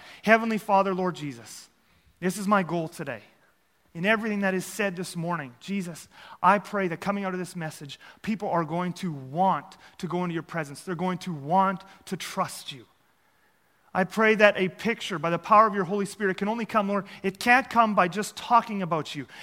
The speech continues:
It can only come by the power of your Holy Spirit, that you will begin to open up our hearts and give us a revelation of your majesty and your sovereignty and your goodness today.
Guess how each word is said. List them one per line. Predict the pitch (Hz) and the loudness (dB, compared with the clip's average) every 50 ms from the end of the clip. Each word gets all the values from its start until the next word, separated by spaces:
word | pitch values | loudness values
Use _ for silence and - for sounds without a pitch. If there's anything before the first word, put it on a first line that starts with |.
| - | -4
It | - 208 - | -4 -2 -2
can | 208 202 | 0 -2
only | 220 233 226 220 | -2 -2 -2 -4
come | - - 220 208 | 0 0 2 2
by | 208 | 4
the | 196 185 | 0 0
power | - - 208 202 202 | 0 2 4 4 4
of | 202 | 4
your | 180 196 170 | 0 -4 -4
Holy | 190 196 185 | -4 -4 -6
Spirit, | 180 - - - - 180 165 147 - - - - - | -6 -8 -10 -4 -2 -2 -2 -2 -4 -10 -18 -14 -10
that | - 165 - | -10 -8 -4
you | 226 233 | -4 -4
will | |
begin | 190 196 202 214 208 | -2 -2 0 0 0
to | 202 202 | 0 0
open | - 214 202 - 208 | 0 -2 -2 2 0
up | 208 196 214 | 0 0 0
our | 196 | -2
hearts | 175 - 196 196 190 - | 0 2 2 2 2 0
and | 190 175 | -6 -4
give | 170 190 | -2 -2
us | 185 180 - | -2 -2 -4
a | 170 | -6
revelation | 156 151 170 196 202 190 202 202 202 202 202 - - 190 170 147 - - - 156 - | -2 4 4 4 4 4 0 0 0 0 0 -2 -4 -6 -6 -8 -10 -12 -16 -6 0
of | - 190 165 160 | 0 2 2 2
your | 175 180 165 | 0 0 2
majesty | 170 175 185 208 214 220 226 208 202 220 - - - 220 214 214 | 2 2 6 8 8 8 8 4 0 -6 -8 -8 -8 -6 -6 -4
and | - 180 180 | -4 -4 -4
your | 175 170 | -4 -6
sovereignty | 151 - - - 208 202 196 190 180 185 175 - 196 185 180 | -8 -8 -10 -4 0 0 0 0 0 -4 -6 -6 -6 -6 -6
and | 180 170 | -6 -6
your | 165 143 | -8 -10
goodness | 120 131 160 160 143 147 131 - - - | -8 -8 -8 -8 -8 -10 -14 -14 -18 -18
today. | - 147 131 117 107 95 | -16 -16 -16 -16 -16 -18